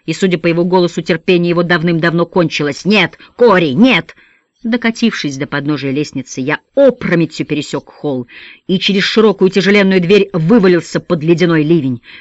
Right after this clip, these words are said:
Ливень кончался. Сиреневая с темным подбрюшьем туча, похожая на растолстевшую жабу, ушла к лесистым холмам, оставив Зефир в покое. Ловко отомкнув ракету, я вскочил в седло, бросив цепь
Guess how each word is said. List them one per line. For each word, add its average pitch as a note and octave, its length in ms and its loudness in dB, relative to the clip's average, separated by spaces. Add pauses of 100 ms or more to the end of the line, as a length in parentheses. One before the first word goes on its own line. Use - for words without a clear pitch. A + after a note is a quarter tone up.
(140)
Ливень C3 260 -6
кончался. - 600 -10 (540)
Сиреневая G#3 880 2
с - 200 -14
темным G3+ 380 2
подбрюшьем F#3 720 -2
туча, A#3 420 -4 (340)
похожая F3 400 0
на E3+ 100 0
растолстевшую E3+ 920 -4 (140)
жабу, C#3+ 500 -2 (160)
ушла F#3+ 360 -2
к F#3 100 -10
лесистым F3+ 520 -4
холмам, E3 480 -2
оставив D3 440 -4
Зефир C3 380 -8
в - 100 -20
покое. A2+ 460 -10 (920)
Ловко D#3+ 520 -4
отомкнув D#3 600 -10
ракету, D3+ 460 -6 (320)
я D#3 100 -4
вскочил E3 380 -4
в D#3+ 60 -10
седло, E3 460 -2 (340)
бросив E3 500 -2
цепь - 360 -4